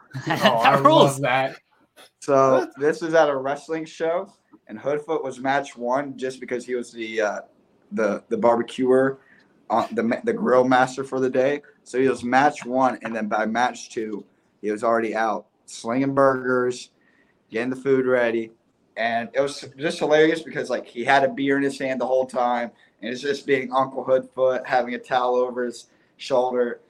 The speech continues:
Speaker 3: And obviously, I was match two, and my girlfriend snaps this photo of Hoodfoot, and so now it's just a framed photo in our house because it's a,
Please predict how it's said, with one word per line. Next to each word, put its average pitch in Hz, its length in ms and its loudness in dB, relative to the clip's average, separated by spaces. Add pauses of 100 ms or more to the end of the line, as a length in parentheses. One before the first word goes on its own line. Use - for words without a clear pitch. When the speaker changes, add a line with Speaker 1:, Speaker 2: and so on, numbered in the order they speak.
(180)
Speaker 3:
And 123 100 0
obviously, 143 400 -2
I 131 120 2
was 127 120 -4
match 123 380 -6
two, 147 360 -8 (220)
and 107 100 -10
my 101 120 -6
girlfriend 117 500 -2
snaps - 500 -8
this 110 320 -8
photo 123 400 2
of 101 100 -12
Hoodfoot, 135 540 -4 (460)
and 101 160 -4
so 113 140 -2
now 127 260 6
it's 120 140 0
just 120 180 -10
a 107 80 -6
framed 127 360 -4
photo 120 340 0
in 110 60 -4
our 104 120 -6
house 127 280 4
because 104 340 -12
it's 110 160 -16
a, 107 120 -8